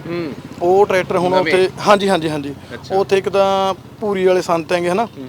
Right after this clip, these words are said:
Speaker 2: ਜਿਹੜੇ ਉਹਨਾਂ ਨੂੰ ਦੇਣੇ ਹੈਗੇ।
Speaker 1: ਹੂੰ।
Speaker 2: ਛੇ ਲੱਖ ਤਾਂ ਉਦੋਂ ਉਹਨਾਂ ਨੇ ਕੈਸ਼ ਦੇ ਆਏ ਸੀਗੇ,
Speaker 1: ਹੂੰ।
Speaker 2: ਹੁਣ ਟਰੈਕਟਰ ਉੱਥੇ ਜਾਣੇ ਆ।
Speaker 1: ਹੂੰ।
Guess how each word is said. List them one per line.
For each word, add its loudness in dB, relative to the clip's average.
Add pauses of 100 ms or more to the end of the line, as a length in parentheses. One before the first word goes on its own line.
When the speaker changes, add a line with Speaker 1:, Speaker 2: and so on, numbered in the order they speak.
Speaker 2:
ਜਿਹੜੇ 0
ਉਹਨਾਂ 0
ਨੂੰ -6
ਦੇਣੇ 0
ਹੈਗੇ। -4
Speaker 1:
ਹੂੰ। -8 (320)
Speaker 2:
ਛੇ 0
ਲੱਖ 2
ਤਾਂ 0
ਉਦੋਂ -2
ਉਹਨਾਂ -2
ਨੇ -2
ਕੈਸ਼ 0
ਦੇ 6
ਆਏ 6
ਸੀਗੇ, 0
Speaker 1:
ਹੂੰ। -10 (140)
Speaker 2:
ਹੁਣ 2
ਟਰੈਕਟਰ 0
ਉੱਥੇ 0
ਜਾਣੇ 0
ਆ। 0
Speaker 1:
ਹੂੰ। -10